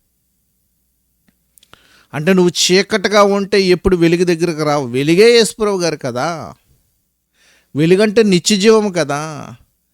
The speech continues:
వెలుగంటే సత్యము కదా. అంతే కదా, వెలుగు దగ్గర చీకటి ఉండదు కదా. మరి నువ్వు ఎలా ఉన్నావు?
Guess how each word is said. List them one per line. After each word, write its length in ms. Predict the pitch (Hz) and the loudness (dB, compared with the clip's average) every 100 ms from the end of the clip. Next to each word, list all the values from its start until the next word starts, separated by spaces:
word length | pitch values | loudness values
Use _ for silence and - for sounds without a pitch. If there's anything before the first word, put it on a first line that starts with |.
| _ _ - | _ _ -2
వెలుగంటే 480 | 160 185 214 208 220 | 4 4 4 2 0
సత్యము 580 | - 233 254 - 220 220 | 2 0 0 -2 -2 0
కదా. 640 | 185 160 156 160 127 110 - - _ _ _ _ _ _ _ _ _ _ _ _ _ _ _ _ _ _ - | -4 -4 -6 -8 -12 -16 -20 -20 _ _ _ _ _ _ _ _ _ _ _ _ _ _ _ _ _ _ -16
అంతే 220 | 147 214 | -6 -2
కదా, 240 | 208 165 143 | -2 -2 -6
వెలుగు 460 | 131 143 170 208 | -4 0 0 2
దగ్గర 240 | 214 208 220 | 2 2 0
చీకటి 480 | - - 208 220 208 | 0 0 2 2 0
ఉండదు 280 | 202 214 | -2 -6
కదా. 560 | 196 180 160 156 135 92 123 _ _ _ _ _ _ _ _ _ _ _ _ _ _ - | -8 -8 -10 -12 -14 -18 -20 _ _ _ _ _ _ _ _ _ _ _ _ _ _ -16
మరి 120 | 135 | -10
నువ్వు 160 | 147 143 | -6 -2
ఎలా 140 | 147 | -2
ఉన్నావు? 480 | 180 190 185 185 214 | -4 -6 -12 -14 -18